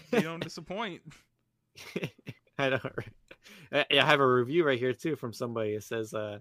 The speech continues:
Speaker 2: "I was swept away by the magic, lore, and emotional bonds between the characters."
Speaker 1: All right. Now I'm excited.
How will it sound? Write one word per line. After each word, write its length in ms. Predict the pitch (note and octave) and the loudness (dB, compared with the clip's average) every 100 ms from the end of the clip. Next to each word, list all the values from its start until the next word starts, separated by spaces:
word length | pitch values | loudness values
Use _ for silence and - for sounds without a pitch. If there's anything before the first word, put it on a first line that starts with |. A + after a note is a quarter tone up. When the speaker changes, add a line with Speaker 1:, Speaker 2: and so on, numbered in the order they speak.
| - | -4
Speaker 2:
"I 100 | B2+ | -4
was 180 | A#2 | -4
swept 380 | - - F3 - | -6 -6 -6 -4
away 300 | E3 D#3+ E3+ | -4 -2 -2
by 180 | D3 B2 | 0 -2
the 140 | A2+ | -2
magic, 500 | A2 C3 E3 D#3+ F3+ - | -4 -4 -4 -2 -6 -4
lore, 440 | B2+ B2+ D#3 E3 | -4 -2 -2 -2
and 200 | - B2 | -4 -6
emotional 560 | A2+ A2+ C#3 - D3 D3+ | -8 -6 -6 -6 -8 -8
bonds 420 | A#2+ B2+ C#3 C#3 | -2 0 0 -2
between 440 | - - - C3 C3+ | -12 -14 -10 -8 -8
the 100 | C3 | -12
characters." 640 | - G#2+ G#2+ - - _ _ _ - - | -10 -10 -10 -18 -20 _ _ _ -20 -16
Speaker 1:
All 180 | C3 D#3 | -10 -6
right. 420 | D#3+ G#3 G3+ F#2 | -2 -2 -2 -6
Now 200 | C3+ D3+ | -6 -6
I'm 120 | F3 | -8
excited. 500 | E3+ - F#3+ A3 C#3+ | -8 -4 -2 -2 -4